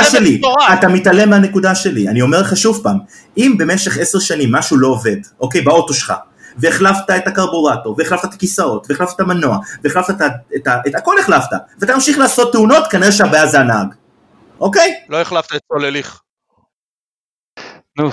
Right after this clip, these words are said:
Speaker 3: טוב, סולליך זה לא הבעיה של מכבי חיפה. בוא,
Speaker 2: אתה, אתה מבין
Speaker 3: אני
Speaker 2: אבל
Speaker 3: יודע,
Speaker 2: מה אני
Speaker 3: אני
Speaker 2: אומר,
Speaker 3: כזה
Speaker 2: טרקן?
Speaker 3: רגע, תנו לי רגע. בסופו של דבר,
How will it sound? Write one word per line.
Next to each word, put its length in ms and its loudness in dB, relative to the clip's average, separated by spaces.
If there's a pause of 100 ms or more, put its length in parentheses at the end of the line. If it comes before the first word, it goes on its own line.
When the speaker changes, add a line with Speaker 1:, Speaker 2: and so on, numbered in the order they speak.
Speaker 3:
טוב, 180 -6
סולליך 360 -6
זה 120 -8
לא 100 -4
הבעיה 180 -6
של 100 -2
מכבי 340 -10
חיפה. 280 -8 (460)
בוא, 160 -2 (100)
Speaker 2:
אתה, 120 -2
אתה 200 2
מבין 140 2
Speaker 3:
אני 60 4
Speaker 2:
אבל 80 4
Speaker 3:
יודע, 120 6
Speaker 2:
מה 40 6
אני 100 4
Speaker 3:
אני 100 4
Speaker 2:
אומר, 140 6
Speaker 3:
כזה 100 4
Speaker 2:
טרקן? 340 0 (1040)
Speaker 3:
רגע, 120 -4 (400)
תנו 140 -4
לי 120 0
רגע. 160 -4 (720)
בסופו 260 -6
של 60 -10
דבר, 280 -4